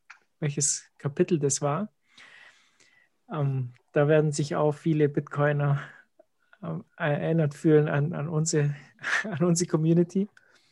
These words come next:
„Selbst wenn ein Geldschein vernichtet wird,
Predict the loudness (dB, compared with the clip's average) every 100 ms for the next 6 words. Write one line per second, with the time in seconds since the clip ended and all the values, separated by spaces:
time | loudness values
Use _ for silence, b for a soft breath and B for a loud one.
0 | b b b b b b b -4 2 4
1 | 4 2 0 0 2 0 4 4 4 2
2 | 0 0 2 2 0 -4 -8 -6 -8 -10